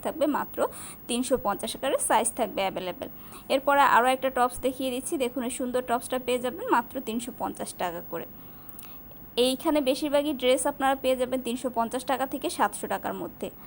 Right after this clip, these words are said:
আশা করি ড্রেসগুলো আপনাদের ভালো লাগছে। এখন খুব সুন্দর আরও একটা ড্রেস দেখিয়ে দিচ্ছি, দেখুন এই পেস্তা গ্রিন, এটা একটা টু পিস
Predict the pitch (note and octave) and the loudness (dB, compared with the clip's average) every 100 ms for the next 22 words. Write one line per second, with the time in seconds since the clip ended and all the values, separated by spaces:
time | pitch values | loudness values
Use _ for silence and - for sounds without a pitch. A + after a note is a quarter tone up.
0 | - - A3 B3+ B3 B3 B3 A3 G#3+ A3+ | -16 -2 -2 0 0 0 0 -2 -2 0
1 | A3+ A3+ A#3 F#4 B3 E3 C#3+ - - - | -2 0 0 2 0 0 -6 -8 -8 -8
2 | - - A#3 C4 C4+ C#4 - - C4+ C#4 | -6 -2 0 0 -4 -4 -6 -4 0 2
3 | D4+ C4+ B3+ C4+ B3 A3+ B3+ B3+ A3+ A#3+ | 6 6 4 0 -4 -2 -2 -2 -4 -2
4 | A#3 B3 - B4+ - - - - - A3+ | -4 -4 -6 -6 -10 -20 -20 -8 0 0
5 | A3+ C4+ - - - - G#3+ G#3+ B3 - | 2 -2 -4 -16 -18 -6 -4 0 -2 0
6 | B3+ C4+ B3 A#3 B3+ A#3+ A#3+ A#3+ C4+ | 0 0 0 -2 -2 -4 -6 -6 -4